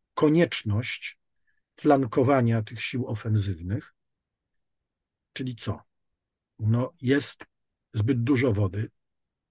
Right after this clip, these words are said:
To musi podeschnąć. No to nam się wyłania obraz ob-,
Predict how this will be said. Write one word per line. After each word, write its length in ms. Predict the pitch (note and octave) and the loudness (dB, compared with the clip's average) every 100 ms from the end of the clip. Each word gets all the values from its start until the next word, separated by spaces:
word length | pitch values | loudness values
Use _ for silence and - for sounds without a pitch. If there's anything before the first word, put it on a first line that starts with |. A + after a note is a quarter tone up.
| - G#2 G#2 - | -6 -4 -4 -2
To 100 | C#3+ | 0
musi 320 | C#3+ - D3 | 0 0 -4
podeschnąć. 1000 | - C#3 A2 - - A#2 A2 C3 - - _ _ _ _ _ _ _ C3 | -2 0 0 0 -4 -4 -2 -4 -12 -20 _ _ _ _ _ _ _ -12
No 40 | |
to 120 | - | -6
nam 140 | E3 D#3+ | -4 -2
się 160 | - | -2
wyłania 440 | E3 D#3+ D3 D#3 D#3 | 0 2 2 0 2
obraz 420 | D#3 D3+ D#3 - | 0 2 -2 -2
ob-, 200 | C#3+ | -4